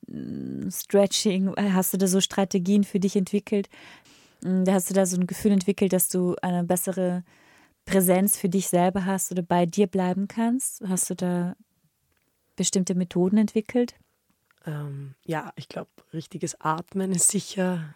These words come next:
Speaker 2: sehr wichtig, aber auch natürlich Sport oder, oder Yoga, was man jetzt eben gern macht. Und da, das Tanzen, ja, das ist irgendwie eine der schönsten Formen, seinen Körper zu erkunden, würd ich sagen. Vor allem, weil es eine, eine,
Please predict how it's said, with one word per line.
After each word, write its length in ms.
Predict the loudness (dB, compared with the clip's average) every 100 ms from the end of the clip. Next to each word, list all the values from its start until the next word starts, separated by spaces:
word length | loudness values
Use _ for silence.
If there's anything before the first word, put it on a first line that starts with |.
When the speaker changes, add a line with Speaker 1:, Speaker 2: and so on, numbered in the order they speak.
| -10
Speaker 2:
sehr 280 | -4 -2 -2
wichtig, 480 | -8 -10 -10 -12 -20 _ _ _
aber 280 | -4 -2 -2
auch 360 | -4 -6 -6
natürlich 340 | -8 -6 -8 -8
Sport 560 | -10 -10 -8 -8 -8
oder, 380 | -10 -8 -10 -12
oder 160 | -12 -10
Yoga, 480 | -8 -10 -10 -10 -10
was 140 | -12
man 120 | -12
jetzt 280 | -12 -14 -14
eben 240 | -16 -18 -20 _ _ _ _ _ -2
gern 220 | 0 2
macht. 380 | 2 0 -4 -16 _
Und 140 | -6 -4
da, 60 | -6 _ _ _
das 160 | -6 -4
Tanzen, 420 | -2 -2 -2 -2
ja, 100 | -2
das 180 | -2 -4
ist 180 | -4 -4
irgendwie 340 | -4 -2 -4 -10 _ _ _ -2
eine 160 | 2
der 60 | 2
schönsten 360 | 0 -2 -4 -6
Formen, 420 | -4 -4 -4 -6
seinen 220 | -6 -8
Körper 340 | -8 -12 -12
zu 400 | -10 -6 -6 -6 -14 -16
erkunden, 500 | -10 -6 -6 -6 -10
würd 100 | -10
ich 100 | -12
sagen. 280 | -12 -14 -18 _ _ _ _ _
Vor 140 | 0 4
allem, 380 | 4 4 2 0
weil 180 | 2 2
es 100 | 2
eine, 240 | 0 0 -4 _ -6
eine, 240 | -4